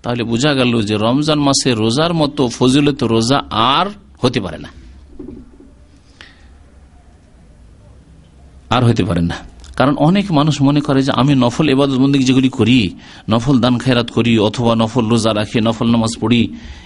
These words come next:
এটা আমার ফরজ চাইতে শ্রেষ্ঠ। জোহরের নামাজ পড়ে, কিন্তু এই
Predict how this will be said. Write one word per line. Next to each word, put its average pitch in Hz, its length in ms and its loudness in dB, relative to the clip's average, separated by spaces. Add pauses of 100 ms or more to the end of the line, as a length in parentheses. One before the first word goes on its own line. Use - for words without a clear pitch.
এটা 120 440 0 (340)
আমার 123 220 0
ফরজ 151 320 0
চাইতে 117 320 0
শ্রেষ্ঠ। - 360 -10
জোহরের 185 420 2
নামাজ 220 380 0
পড়ে, 160 360 0 (380)
কিন্তু 214 600 2
এই 196 220 0